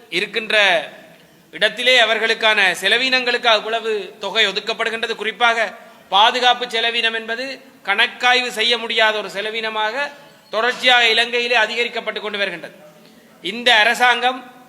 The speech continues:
பாராளுமன்ற உறுப்பினர்களுக்கான செலவையும் வாகனங்கள் பாவிக்கக்கூடாதென்றும், ஆ, ஏனைய விடயங்களிலும் சிக்கன போக்கை கடைப்பிடித்து மக்கள் மத்தியிலே ஒரு மதிப்பை சம்பாதித்துக் கொண்டிருக்கின்றார். ஆனால் மறுமுனையில் எதற்காக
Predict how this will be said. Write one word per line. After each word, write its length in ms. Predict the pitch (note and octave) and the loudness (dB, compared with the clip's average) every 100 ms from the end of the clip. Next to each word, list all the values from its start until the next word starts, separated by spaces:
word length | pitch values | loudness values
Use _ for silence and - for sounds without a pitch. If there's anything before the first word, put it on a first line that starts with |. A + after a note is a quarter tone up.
| - _ _ _ _ _ _ _ _ - | -20 _ _ _ _ _ _ _ _ 2
பாராளுமன்ற 640 | F3+ A3 B3 B3 A#3+ A3+ A3+ G3+ | 4 6 4 2 0 0 0 0
உறுப்பினர்களுக்கான 760 | G#3 G3+ A#3 A3+ A3+ A3+ G#3 G3 G3 | -4 -4 -2 -2 -2 0 -2 -2 0
செலவையும் 460 | G3 G#3+ A#3 B3+ C4 - - _ _ | 0 0 -4 -10 -16 -20 -20 _ _
வாகனங்கள் 640 | F3 A3 A#3 A#3+ A#3+ A3+ G3+ | 4 4 4 2 0 0 2
பாவிக்கக்கூடாதென்றும், 1000 | G3+ A3+ A3+ G#3 A3+ A3 A3+ A#3 A#3+ C4+ - - _ _ _ _ _ _ - F#3+ | 0 0 -2 -4 2 2 2 -4 -8 -10 -14 -20 _ _ _ _ _ _ -4 2
ஆ, 40 | F#3+ F#3 F3 F3 | 4 4 4 2
ஏனைய 220 | B3 C4 B3+ | 2 2 0
விடயங்களிலும் 600 | A3 B3+ C4 B3+ B3+ C#4 C#4 - - - - | 0 0 0 0 -2 -4 -8 -18 -20 -20 -12
சிக்கன 280 | G#3 - C#4 C4+ | -12 0 0 2
போக்கை 260 | C4 A#3+ A#3+ | -4 -4 -2
கடைப்பிடித்து 600 | A3 A3+ F#3+ G#3 - C4+ A3+ | 2 0 0 -6 -6 -6 -6
மக்கள் 280 | A3 B3+ B3 | 0 0 0
மத்தியிலே 440 | A#3+ B3 A#3+ B3+ C4 - - - F#3 | -4 -6 -4 -2 -4 -6 -20 -16 -12
ஒரு 80 | F#3+ | -6
மதிப்பை 360 | G3 B3 - C4+ A3 | -2 -4 0 0 0
சம்பாதித்துக் 440 | A3+ A#3+ A#3+ A#3+ | 2 2 2 -4
கொண்டிருக்கின்றார். 500 | A3+ G#3+ G#3+ G#3+ G3 | -4 -4 -2 -2 0
ஆனால் 300 | G#3 A3+ G#3 F#3 | 0 0 0 -2
மறுமுனையில் 520 | B3 D4+ C4+ F#3 A#2+ - - - - - - - E3 | -2 0 0 0 -4 -20 -20 -20 -18 -16 -18 -6 0
எதற்காக 540 | B3 C4 C4+ C4 A#3+ | 2 2 2 2 2